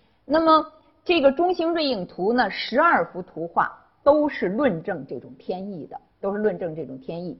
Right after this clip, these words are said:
天降了什么样的这种瑞应。嗯，这个呢是，呃，我们说在这个政治史或者是其他的这个研究里边，其实这个画这种材料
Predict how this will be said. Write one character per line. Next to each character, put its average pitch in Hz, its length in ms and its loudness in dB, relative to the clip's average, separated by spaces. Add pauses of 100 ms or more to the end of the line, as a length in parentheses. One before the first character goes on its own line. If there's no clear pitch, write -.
(120)
天 214 260 -2
降 214 240 -4
了 123 180 -10
什 - 180 -8
么 180 80 -8
样 214 240 -2
的 147 100 -8
这 147 160 -14
种 117 300 -18
瑞 247 200 -2
应。 190 260 -6 (1400)
嗯， 262 240 0
这 359 180 2
个 247 100 0
呢 185 180 -4
是， 175 640 -2 (480)
呃， 156 340 -4
我 160 140 -4
们 180 100 -8
说 240 240 2
在 226 320 -2
这 190 160 -8
个 170 140 -4
政 226 340 -2
治 180 220 -6
史 160 500 -12
或 196 100 -4
者 147 120 -10
是 170 160 -12
其 - 180 -12
他 208 240 -2
的 190 100 -2
这 165 140 -12
个 151 240 -8
研 185 220 -6
究 233 140 -2
里 185 100 -4
边， 175 200 -2
其 269 160 -2
实 302 140 -4
这 269 160 -2
个 190 180 -2 (460)
画 339 400 0
这 196 160 -2
种 151 180 -8
材 147 300 -4
料 208 180 0